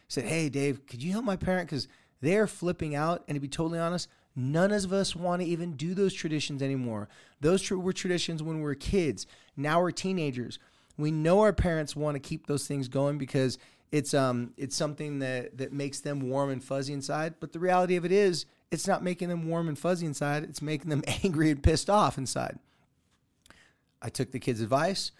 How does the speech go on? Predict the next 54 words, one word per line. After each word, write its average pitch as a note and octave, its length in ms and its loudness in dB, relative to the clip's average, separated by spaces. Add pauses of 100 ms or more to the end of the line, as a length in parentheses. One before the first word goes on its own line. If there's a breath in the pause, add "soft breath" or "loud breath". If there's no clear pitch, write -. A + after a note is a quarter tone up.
(260 soft breath)
I A2+ 100 -8
talked G#2+ 260 -4
to - 60 -12
the G#2 80 -6
parent. F3+ 360 -2 (460 soft breath)
I G#2+ 60 -6
had G#2+ 120 -4
the G#2+ 80 -8
parent B2 280 2
and - 60 -14
the A2 60 -12
kids C3 400 -6
meet A#2+ 220 -4
with C#3 120 -6
me, F3 280 -8 (200 loud breath)
and A2 140 -8
we A2 100 0
went B2 300 0
over E3 520 2 (800 soft breath)
the, C3 200 2
the A#2 100 0
whole C#3 140 0
scenario D3 260 -2
and C3+ 80 -4
situation. D#3 640 -4
In B2+ 160 -4
this B2 140 -4
particular C#3 440 -8
case, D3 380 -2 (280 soft breath)
the - 80 -8
parent C#3 280 0
broke B2+ 240 2
down B2+ 380 0 (300 soft breath)
and F3+ 120 -2
admitted F#3 500 4
that C3 240 2 (800 soft breath)
they G3 80 -4
just F#3+ 200 -2
didn't F#3+ 160 -2
want E3+ 200 -2
things D#3 200 -2
to B2+ 60 -6
change, F#2+ 580 -8 (520)
that D3+ 120 -4
they'd F3+ 160 2
lost E3+ 440 2
control D#3 420 -4
of C3+ 80 -8
so - 360 -4
many F#3 200 -2
things E3 260 -6
in D3+ 100 -6
their C#3+ 120 -6
life. C3+ 420 -4